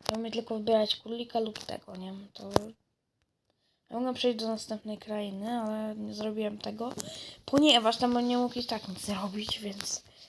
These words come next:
teraz z-, zrobię trika, który mam nadzieję, że jeszcze działa na pecie.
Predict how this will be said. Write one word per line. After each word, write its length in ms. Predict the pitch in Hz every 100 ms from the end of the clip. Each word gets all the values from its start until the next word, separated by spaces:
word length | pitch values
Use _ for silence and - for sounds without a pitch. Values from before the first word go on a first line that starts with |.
| _ _ -
teraz 360 | 220 208 -
z-, 220 | 214 - 220
zrobię 340 | 220 208 214
trika, 600 | 208 247 240 - 262 247
który 260 | 247 - 233
mam 220 | 233 226
nadzieję, 340 | 226 226 233
że 140 | 220 220
jeszcze 260 | 220 -
działa 280 | 220 233 226
na 120 | 226
pecie. 720 | 220 233 226 _ - 240 240